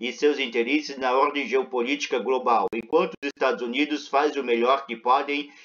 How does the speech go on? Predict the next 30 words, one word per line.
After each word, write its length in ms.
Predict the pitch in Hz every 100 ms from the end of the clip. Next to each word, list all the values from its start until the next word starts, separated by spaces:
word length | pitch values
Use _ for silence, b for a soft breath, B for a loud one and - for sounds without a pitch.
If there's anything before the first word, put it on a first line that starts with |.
| B
para 180 | 120 117
evitar 440 | 127 120 131 160 170
o 120 | 165
crescimento 800 | 135 131 - 120 131 156 156 127
de 120 | 127
um 100 | 120
sério 880 | 117 117 110 - 143 160 160 156 151
concorrente 800 | 143 131 123 117 127 151 147 147
para 320 | 139 127 127
o 160 | 123
poder 420 | 117 117 120 143 139
americano. 880 | 120 120 120 143 131 107 87 78 _ b b b b _
Roubar 380 | 101 110 143 165
segredos 520 | 170 - 151 170 160
comerciais 680 | 143 147 139 123 139 147 143
é 80 | 135
vantajoso 800 | 127 117 131 113 131 156 160 165
por 180 | 156 120
permitir 480 | 127 123 117 143 156
que 100 | 147
os 80 | 139
países 440 | 131 139 143 127
deem 220 | 127 131
um 80 | 123
salto 440 | 113 135 156 151
nas 180 | 135 123
cadeias 480 | - 117 120 147 147
de 100 | 113
valor 360 | 113 117 135 110
global 560 | 120 104 127 143 143